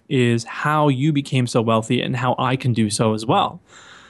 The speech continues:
So Algamish agrees, and the next day, um, they get back together and,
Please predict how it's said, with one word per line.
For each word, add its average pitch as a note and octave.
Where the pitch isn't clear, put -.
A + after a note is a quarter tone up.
So B2
Algamish C#3
agrees, B2
and B2
the C3+
next A#2+
day, B2+
um, A2
they A2
get B2
back A#2
together A#2
and, A2